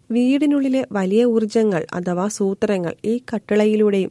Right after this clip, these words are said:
ജനാലയിലൂടെയും വേണം പരമാവധി കടത്തിവിടാൻ. ഭിത്തികളിൽ പ്രത്യേക ദൂരം ഉണ്ടാക്കിവിടുന്നതിനേക്കാൾ ഏറ്റവും ശരിയായ രീതി കട്ടിളയിലൂടെയോ ജനാലയിലൂടെയോ വിടുന്നതാണ്. മരങ്ങൾക്കിടയിലൂടെ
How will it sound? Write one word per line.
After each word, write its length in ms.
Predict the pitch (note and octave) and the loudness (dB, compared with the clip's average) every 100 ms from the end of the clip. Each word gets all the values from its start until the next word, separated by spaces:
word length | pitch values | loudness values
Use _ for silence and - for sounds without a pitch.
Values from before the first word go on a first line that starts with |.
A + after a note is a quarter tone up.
| F3 | -4
ജനാലയിലൂടെയും 880 | F3+ F#3 G3 G#3 G#3+ G#3 G3+ G3+ G3+ | -2 -2 -2 0 2 2 2 0 0
വേണം 260 | E3 D#3+ - | -2 -6 -6
പരമാവധി 560 | F3+ F3 F3+ F#3+ F#3 F3+ | -4 -2 -2 -2 -2 -2
കടത്തിവിടാൻ. 640 | D3+ D#3 D#3 D#3 D#3 - - _ - | -6 -4 -4 -4 -4 -8 -14 _ -4
ഭിത്തികളിൽ 540 | B3 - D4+ D4 D4 | -4 -2 0 2 0
പ്രത്യേക 520 | C#4+ A3+ - A#3 B3 C4+ | 0 -6 -2 2 4 4
ദൂരം 300 | C4 B3 A#3+ | 2 2 2
ഉണ്ടാക്കിവിടുന്നതിനേക്കാൾ 1000 | A#3 A3+ A3 A3+ G#3+ G#3+ G#3 G#3 G#3 G#3+ - | 0 -2 0 -2 0 0 0 -2 -2 -4 -2
ഏറ്റവും 480 | F3+ F3+ - A3 A3 | -2 -2 2 2 2
ശരിയായ 400 | A3 G3 G3 G3 | 0 0 0 0
രീതി 280 | F3+ D#3+ D3 - | -2 -2 -4 -4
കട്ടിളയിലൂടെയോ 1120 | - G#3+ _ - B3+ A#3+ A#3 A3+ A3 G#3 G#3 G#3 | -6 -6 _ -4 0 0 0 0 0 2 2 0
ജനാലയിലൂടെയോ 1000 | G3 F#3+ F#3+ G3 G#3 A3 A3+ F#3+ F3 D#3+ - | 0 0 0 0 0 0 0 0 0 -2 -2
വിടുന്നതാണ്. 640 | E3+ D#3+ E3 D#3+ D#3+ D#3+ - _ | -4 -4 -4 -6 -6 -8 -12 _
മരങ്ങൾക്കിടയിലൂടെ 960 | B3 A#3 C4 C#4 - C#4 C4 B3+ A#3 E3+ | 0 2 2 0 -2 -2 0 2 2 0